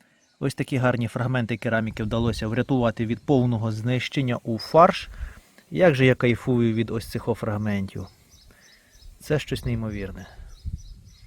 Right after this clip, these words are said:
Їх так приємно тримати в руці і дуже приємно їх рятувати.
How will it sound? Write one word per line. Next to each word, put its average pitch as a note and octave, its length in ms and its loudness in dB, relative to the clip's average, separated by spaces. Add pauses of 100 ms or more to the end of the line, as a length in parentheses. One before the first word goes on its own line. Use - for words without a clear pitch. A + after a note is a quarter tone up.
(440)
Їх C#3+ 180 -4
так - 180 4
приємно C3 580 0 (600)
тримати B2+ 400 2
в A2 80 -2
руці A#2 440 -4 (120)
і A#2+ 120 -4
дуже C3 320 0
приємно A#2 580 0 (720)
їх A#2 500 -4 (220)
рятувати. G#2 680 -4